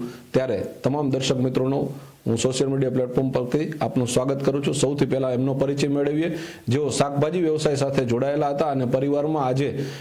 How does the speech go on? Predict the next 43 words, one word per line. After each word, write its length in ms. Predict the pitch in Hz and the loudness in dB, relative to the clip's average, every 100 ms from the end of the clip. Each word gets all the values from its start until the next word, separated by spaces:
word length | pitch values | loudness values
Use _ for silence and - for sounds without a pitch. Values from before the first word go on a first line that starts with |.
| - - | -10 -2
પુત્ર 300 | 139 143 165 | 0 0 0
છે 120 | 156 | 0
એ 140 | 147 139 | 0 0
સી 220 | - 143 | 0 0
એ 80 | 156 | 2
ની 100 | 156 | 0
એક્ઝામ 380 | 143 147 156 | 2 0 2
પાસ 220 | 151 147 - | 0 0 0
કરી 220 | 156 156 | 0 0
છે 140 | 160 | 0
અને 160 | 151 139 | 0 0
એમની 240 | 139 143 | 2 2
બેબી 420 | 131 143 151 - - - - | 2 2 0 -2 -6 -8 -4
જે 100 | 123 | -2
છે 440 | 120 160 135 - - - - | 0 0 0 -2 -8 -12 -4
એ 120 | 131 | -2
ડૉક્ટર, 340 | 127 127 - 151 123 - - 139 | 0 0 0 0 -2 -8 -6 -2
અ, 200 | 127 127 | 0 0
એમ 120 | 135 | 0
બી 80 | 147 | 0
બી 140 | 147 | 0
એસ 100 | 160 | 0
સફળતાપૂર્વક 840 | 151 - 151 147 147 147 143 139 143 | 0 0 0 2 0 2 0 0 0
પૂરું 220 | 147 151 | 0 2
કરી 300 | 151 185 208 | 2 0 0
અને 500 | - 123 139 117 71 - 135 | 0 2 2 -2 -6 -6 -4
એમ 200 | 143 156 | 0 0
ડી 80 | |
માટેની 400 | 147 135 135 127 | 2 0 0 0
તૈયારી 340 | 113 120 123 120 | 2 2 2 2
કરી 220 | 117 135 | 0 2
રહ્યા 220 | 123 107 | 2 0
છે. 140 | 101 123 - - - - | 0 -2 -4 -16 -12 -4
તો 60 | |
આવો 220 | 113 147 143 | -2 0 0
એમને 280 | 147 147 135 - - - | 2 0 -2 -6 -6 -2
પિતાશ્રીનો 500 | 135 147 139 143 139 | 0 0 0 0 2
પરિચય 360 | 139 139 156 | 0 2 0
મેળવીએ 480 | 151 151 165 170 - | 0 0 0 0 -2
અને 180 | 131 120 | -2 0
ત્યારબાદ 680 | 131 131 143 143 139 139 117 | 0 2 0 0 -4 -6 -2
જાણીએ 340 | 113 123 131 | 0 0 0
એમની 380 | 123 123 123 | 0 0 -2